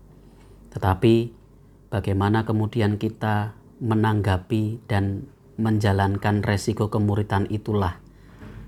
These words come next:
yang harus senantiasa kita laksanakan dengan sebaik-baiknya. Dan Tuhan selalu mengajak kita untuk memiliki sikap berpasrah.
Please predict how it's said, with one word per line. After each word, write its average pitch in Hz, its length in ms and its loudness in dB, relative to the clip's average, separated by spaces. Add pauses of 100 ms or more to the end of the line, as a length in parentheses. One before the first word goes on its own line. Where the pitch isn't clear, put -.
(120)
yang 90 240 2
harus 113 400 4
senantiasa 127 640 0
kita 110 560 -4 (320)
laksanakan 95 880 0
dengan 92 320 -2
sebaik-baiknya. 87 1040 -4 (880)
Dan 104 160 4
Tuhan 143 400 2
selalu 135 300 2
mengajak 139 480 2
kita 127 420 -4
untuk 123 480 -2
memiliki 120 720 0 (560)
sikap - 640 -4 (380)
berpasrah. 107 880 -2